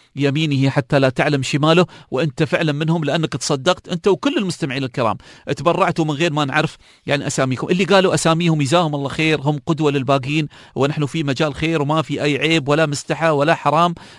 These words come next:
آه، في موضوع ذكر الاسم في موضوع التبرع. جزاكم الله خير جميعًا. الحديث اللي ذكرته من قليل رواه الإمام أحمد في مسنده بإسناد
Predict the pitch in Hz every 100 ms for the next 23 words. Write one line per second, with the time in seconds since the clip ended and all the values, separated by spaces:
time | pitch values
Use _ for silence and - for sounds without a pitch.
0 | - 131 165 143 143 165 127 131 - 147
1 | - - 180 185 _ _ - 160 170 185
2 | - - - 139 143 160 143 - 139 127
3 | 117 139 170 - 135 131 165 160 117 135
4 | 135 160 147 190 - - 135 - 147 180
5 | - 143 135 135 165 - 139 135 - 139
6 | 202 175 143 160 143 135 - - - 139
7 | 147 143 151 - 175 - 175 165 165 165
8 | 151 165 151 - - 147 127 131